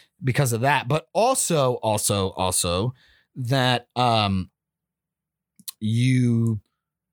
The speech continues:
really should be careful, 'cause I was, no, I'm not gonna do it.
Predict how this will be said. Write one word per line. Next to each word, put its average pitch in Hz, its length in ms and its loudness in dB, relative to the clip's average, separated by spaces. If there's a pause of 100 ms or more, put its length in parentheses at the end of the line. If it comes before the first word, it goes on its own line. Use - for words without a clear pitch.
(140)
really 156 840 0
should 113 280 0
be 104 120 -2
careful, 117 520 0 (260)
'cause 160 160 0
I - 120 -2
was, 131 200 -6 (2250)
no, 220 200 2
I'm 196 140 0
not 139 120 -6
gonna 101 140 -4
do 85 120 -10
it. - 120 -12